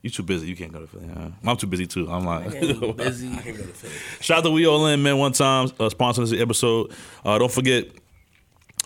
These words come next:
Speaker 1: Memorial Day weekend, memorial day getaway dot com. We out there, uh, D R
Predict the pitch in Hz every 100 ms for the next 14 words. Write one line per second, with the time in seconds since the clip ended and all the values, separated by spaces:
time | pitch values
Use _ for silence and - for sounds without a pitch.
0 | - 110 143 147 143 147 156 135 127 120
1 | - - - 104 127 139 123 131 127 127
2 | 123 123 120 117 - 123 123 113 113 113
3 | 107 127 117 107 104 104 104 113 113 110